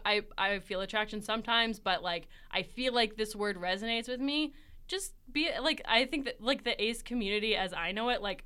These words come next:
is super happy to take you, even if they're, like, even if you're not a hundred percent sure, or even if there is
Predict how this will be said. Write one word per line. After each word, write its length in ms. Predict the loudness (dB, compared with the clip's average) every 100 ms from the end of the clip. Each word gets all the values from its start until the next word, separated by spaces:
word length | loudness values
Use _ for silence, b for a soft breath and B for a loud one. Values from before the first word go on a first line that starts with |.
| -4
is 240 | -4 -4 -10
super 520 | -10 -8 -2 0 4
happy 220 | 4 4
to 80 | 0
take 240 | -4 -4 -4
you, 80 | -4
even 220 | -4 -4
if 120 | -4
they're, 160 | -2 -2
like, 240 | -4 -6 b b b b -12
even 260 | -8 0 0
if 100 | -2 -6
you're 220 | -2 0
not 260 | 4 2 2
a 80 | -2
hundred 320 | -2 -6 -8
percent 300 | -6 -4 -4
sure, 240 | -2 -4 -2
or 40 |
even 240 | -2 -2
if 100 | -4 -2
there 140 | 0
is 440 | 0 0 -2 -6